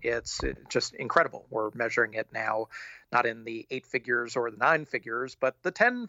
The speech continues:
figures. These are billion dollar races plus. And, uh, so you've got opportunity here, especially with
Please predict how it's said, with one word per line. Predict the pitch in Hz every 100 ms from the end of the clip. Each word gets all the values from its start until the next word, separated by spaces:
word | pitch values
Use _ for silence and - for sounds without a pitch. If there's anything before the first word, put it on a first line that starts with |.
| -
figures. | 139 113 - _ -
These | 113 113
are | 117 117
billion | - 120 127 127 127
dollar | 117 110 113
races | 110 131 180 - - 120 - - -
plus. | 151 190 - - - - - - - -
And, | 131 123 123 123 127
uh, | 131 - 165
so | - - 143 151
you've | 185 165 139
got | 175
opportunity | 190 196 - 185 - 269 135 110
here, | - 113 104 127 -
especially | - - 127 - 123
with | 110 117 117 -